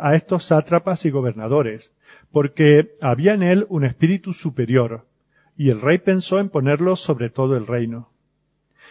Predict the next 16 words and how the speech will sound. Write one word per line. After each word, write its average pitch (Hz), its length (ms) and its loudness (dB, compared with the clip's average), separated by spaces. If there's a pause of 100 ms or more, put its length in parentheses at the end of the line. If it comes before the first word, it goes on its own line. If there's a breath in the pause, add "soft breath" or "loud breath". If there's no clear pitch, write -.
(140)
Entonces 208 480 2
los 196 140 0
gobernadores 147 800 0
y 165 80 0
sátrapas 135 720 0
buscaban 185 480 -2
ocasión 147 720 -2 (240 soft breath)
para 147 220 6
acusar 190 520 0
a 165 120 2
Daniel 143 580 0
en 151 180 2
lo 139 120 4
relacionado 131 680 0
al 123 200 2
reino, 120 500 0